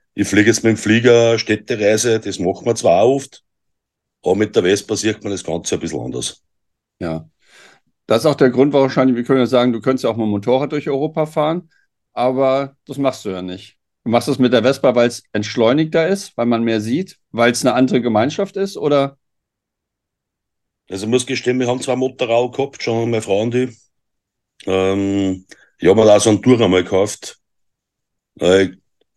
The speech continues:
Speaker 1: die, das Weiteste, was ich da gekommen ist, war mir kurz zu Kroatien. Also, wo du, recht viel weiter hat das nicht gereicht und es war eigentlich auch nicht dasselbe, finde ich. Also,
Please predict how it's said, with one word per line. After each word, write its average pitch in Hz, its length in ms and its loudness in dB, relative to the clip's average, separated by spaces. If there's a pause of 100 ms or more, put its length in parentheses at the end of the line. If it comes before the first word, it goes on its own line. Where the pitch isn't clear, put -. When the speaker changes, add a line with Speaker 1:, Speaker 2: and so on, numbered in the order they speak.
(100)
Speaker 1:
die, 110 140 -2
das 110 260 0
Weiteste, 104 440 6
was 107 140 2
ich 107 60 -2
da 110 80 2
gekommen 107 380 2
ist, 110 160 -2
war 101 80 0
mir 104 160 -2
kurz 101 300 -4
zu 104 100 -6
Kroatien. 85 540 -2
Also, 90 380 -4 (1080)
wo 82 160 -10
du, 87 480 -6 (280)
recht - 320 -2
viel 113 120 0
weiter 101 240 4
hat 107 200 2
das 95 100 -4
nicht 101 160 -2
gereicht 90 400 -2
und 104 120 -2
es 107 140 -6
war 104 140 4
eigentlich 113 400 2
auch 98 60 0
nicht 101 200 -6
dasselbe, 78 480 -6
finde 73 300 -6
ich. 76 60 -4
Also, 90 280 -2